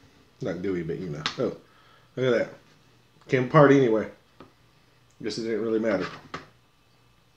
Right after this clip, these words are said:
Now my knife is all sticky. Feels like cream cheese. Just to let you guys know. I'm just gonna use that same piece of Spam. Barely fits in that little tiny sucker.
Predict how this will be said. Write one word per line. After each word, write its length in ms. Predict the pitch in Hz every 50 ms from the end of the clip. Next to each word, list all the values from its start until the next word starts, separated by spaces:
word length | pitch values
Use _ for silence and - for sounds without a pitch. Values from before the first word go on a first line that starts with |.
| _ _ _ _ _ _ _ _ _ _ _ _ _ _
Now 160 | - 107 104 104
my 100 | 107 104
knife 220 | 107 104 104 -
is 120 | 104 98
all 120 | 107 101 101
sticky. 520 | - - - 107 101 - 95 107 131 - - _ _ _ _ _ _ _ _ _ _ _ _ _ _ _ _ _ _ _ _ _ _ _ _ _ - - - _ _ _ _ - - _ -
Feels 160 | - 170 165
like 160 | 160 - -
cream 200 | - 180 170 156
cheese. 520 | 147 - 170 156 135 120 104 - - - - - - - - - - - - - - _ _ _ _ _ -
Just 160 | - 113 -
to 60 | 113
let 120 | 101 - 101
you 60 | 98
guys 200 | 104 98 90 95
know. 180 | 101 95 90 - - - - - - - _ _ - - - - - - - - _ _ _ _ _ _ _ _ _ _ _ _ _ _ _ _ _ _ _ _ _ _ _ _ _ _ _ _ _ _ _ _ _ _ _ _ _ _ _ - - - - - - - - _ _ -
I'm 100 | 131 160
just 120 | 147 143
gonna 120 | 147 151 165
use 120 | 175 143
that 60 | -
same 220 | - 190 175 170 165
piece 180 | 202 175 151
of 60 | 139
Spam. 440 | - - - 160 156 131 113 117 120 - - - _ _ _ _ _ _ _ _ _ _ _ _ _ _ _ _ _ _ _ _ _ _ _ _ _ _ _ _ _ _ _ _ -
Barely 520 | 151 143 160 165 175 175 175 170 170 165
fits 220 | - 170 156 - 147
in 60 | 147
that 120 | 143 131
little 180 | 139 139 135 123
tiny 220 | - 143 127 110
sucker. 360 | - - 98 87 92 82 -